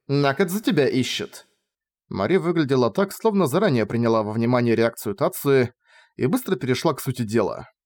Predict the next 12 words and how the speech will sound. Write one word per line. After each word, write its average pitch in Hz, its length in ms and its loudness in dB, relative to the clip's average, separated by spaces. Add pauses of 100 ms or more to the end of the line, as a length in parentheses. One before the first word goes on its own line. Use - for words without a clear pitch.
(260)
Похоже, 170 340 -2
она 156 160 2
здесь 135 220 -2
была 139 200 0
не 143 120 0
только 120 260 0
для 107 140 -4
того, 113 240 0
чтобы 120 240 -2
к - 80 -16
нему 131 180 2
приставать. 113 720 -4